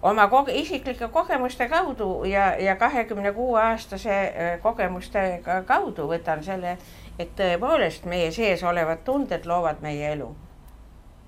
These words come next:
Elu ei ole ju ilus ja elu ei ole inetu ka, elu on neutraalne. Aga kui sinu sees on õnnetu olemise tunne, siis sa ütled, et elu on jube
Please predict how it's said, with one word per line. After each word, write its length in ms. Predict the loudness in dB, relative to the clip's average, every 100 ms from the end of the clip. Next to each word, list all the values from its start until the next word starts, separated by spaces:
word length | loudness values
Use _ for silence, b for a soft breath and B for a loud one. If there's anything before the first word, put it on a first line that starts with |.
| -20 -20 -20 B B B -2
Elu 280 | 2 2
ei 180 | 4 4
ole 180 | 2 2
ju 140 | 2 0
ilus 420 | 0 0 -2 -2
ja 100 | 0
elu 240 | 2 2 0
ei 160 | 0
ole 160 | 0 0
inetu 420 | 0 0 0 -4 0
ka, 260 | 4 4
elu 260 | 2 0 2
on 180 | 0 2
neutraalne. 680 | -2 -2 0 0 2 -2 -6 -10 B B B B
Aga 240 | 2 4 2
kui 180 | 2 0
sinu 280 | 0 2 2
sees 340 | 2 2 2 2
on 120 | 0
õnnetu 420 | 2 2 2 2 2
olemise 460 | 2 2 0 -4
tunne, 400 | -2 -2 0 -2 -4 B B -10
siis 200 | -8 -2
sa 100 | -2
ütled, 300 | -2 -4 -4
et 160 | -2 0
elu 220 | 2 4
on 240 | 6 4
jube 380 | 4 4 4 4